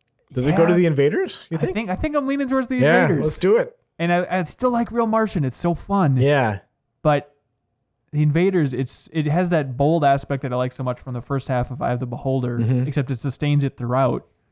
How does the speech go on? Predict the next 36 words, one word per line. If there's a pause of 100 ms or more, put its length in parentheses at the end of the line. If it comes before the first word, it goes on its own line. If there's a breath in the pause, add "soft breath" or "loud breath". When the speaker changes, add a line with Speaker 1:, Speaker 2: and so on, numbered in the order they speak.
(120)
Speaker 2:
And
outside
of
that
stupid
grunting
that
she
Speaker 1:
Yep.
Speaker 2:
makes. (960)
Speaker 1:
I
think
here's
ultimately
the,
the
test
that (460)
swings
it
toward
the
invaders
in
my, (440)
in,
in
my (100)
view.
Speaker 2:
Yeah. (1300)
Speaker 1:
If
you
wheeled
out (500)
the
Martian